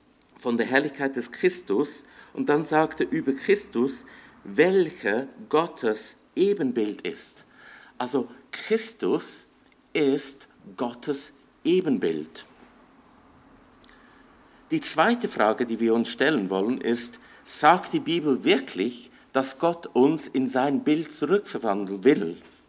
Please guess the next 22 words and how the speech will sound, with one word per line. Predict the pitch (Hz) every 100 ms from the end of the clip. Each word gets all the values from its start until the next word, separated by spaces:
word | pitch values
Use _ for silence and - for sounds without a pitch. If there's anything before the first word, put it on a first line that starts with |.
| _ _ _ - - - - -
Und | 131 147
auch | 143 135
hier | - 190 165
möchte | 135 135 143
ich | -
euch | 135 127 123 - -
zur | - 120
Schrift | - 185 185
führen, | - 95 101 131 139 - - -
zweiter | - - 139 170 147
Korinther | 151 143 151 151
drei | 135 123 139
siebzehn. | 131 131 - - 95 82 82 - _ _ _ _ _ - _ _ _ _ _ _ - - - - -
Zweiter | - 127 151 170
Korinther | - 151 151 147 135
drei | 131 127
siebzehn | 107 180 202 - 98 101 110 123 - _ _ _
und | - 120 -
achtzehn, | 151 - - 98 98 120 139 - _ - - - - - - _ _ _ _ _ _ _
da | -
schreibt | - 147 160 -
Paulus, | - 165 175 104 139 139 - -